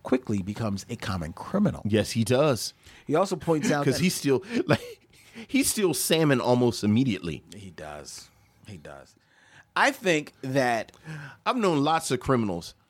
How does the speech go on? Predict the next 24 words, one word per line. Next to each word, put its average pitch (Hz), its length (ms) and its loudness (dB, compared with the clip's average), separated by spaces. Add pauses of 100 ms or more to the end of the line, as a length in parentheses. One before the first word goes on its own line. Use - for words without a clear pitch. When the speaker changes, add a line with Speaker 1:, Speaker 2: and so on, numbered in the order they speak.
Speaker 2:
I 233 160 2
ain't 170 100 4
known 143 220 4
none 156 160 4
of 135 80 4
'em 120 80 2
to 117 40 2
go 117 540 2
into 117 280 0
a 101 40 2
party 117 340 0
and 90 120 -2
steal 107 340 -2
salmon. 92 480 0 (1400)
Speaker 1:
I 233 60 4
think 233 260 -2 (400)
Trading 156 300 -2
Places 131 300 -4
may 127 140 -2
be 117 140 -4
my 104 220 -8
favorite 101 480 -8 (340)
Dan 98 180 -2
Aykroyd 85 500 -4